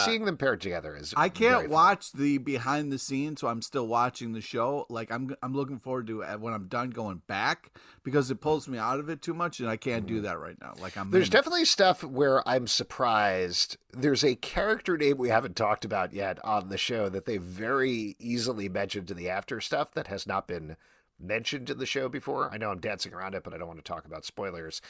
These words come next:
Speaker 1: Um, where, yeah, I think you've made the right choice, Pete. If you don't want to know stuff going ahead,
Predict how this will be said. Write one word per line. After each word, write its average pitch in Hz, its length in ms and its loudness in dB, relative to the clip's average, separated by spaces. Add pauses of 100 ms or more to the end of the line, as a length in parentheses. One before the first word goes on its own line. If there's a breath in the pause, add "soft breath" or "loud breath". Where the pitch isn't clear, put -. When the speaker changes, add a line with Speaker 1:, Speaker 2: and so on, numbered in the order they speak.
(460 loud breath)
Speaker 1:
Um, 92 460 0 (380 soft breath)
where, 104 640 2
yeah, 117 240 4
I 98 80 4
think 123 240 -4
you've 110 100 -4
made 113 140 0
the 98 80 -6
right 98 180 -2
choice, 104 340 0
Pete. 85 360 -8 (100)
If 90 140 -10
you 101 60 -4
don't 107 140 -2
want 101 180 -6
to 92 40 -4
know 95 100 -4
stuff 95 360 -4
going 98 320 -6
ahead, 85 500 -4